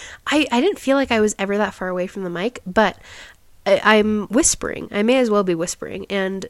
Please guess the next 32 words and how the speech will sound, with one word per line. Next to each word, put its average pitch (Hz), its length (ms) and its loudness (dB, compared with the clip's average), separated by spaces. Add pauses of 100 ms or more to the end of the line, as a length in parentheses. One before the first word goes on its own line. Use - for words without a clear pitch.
(100)
I 214 140 -2
think 233 200 -4
I 247 80 0
just - 220 -4
talk - 280 -2
like 185 220 0
that. - 240 -10
<laughs> - 40 -6
I 208 60 4
think 208 300 4
it's 254 200 6
just - 240 4
kind 233 100 4
of 220 80 2
how 208 160 2
I 202 80 2
am, 196 320 -2 (480)
um, 185 440 4
and 220 140 2
something 294 240 4
I 254 80 6
can 240 140 2
improve 202 300 2
for - 120 -4
sure, - 360 -2
but 180 340 0 (540)
I'm 208 160 0
just 226 260 0
a 277 40 0
quiet 208 440 -4
person, - 320 -6
apparently, 175 460 -8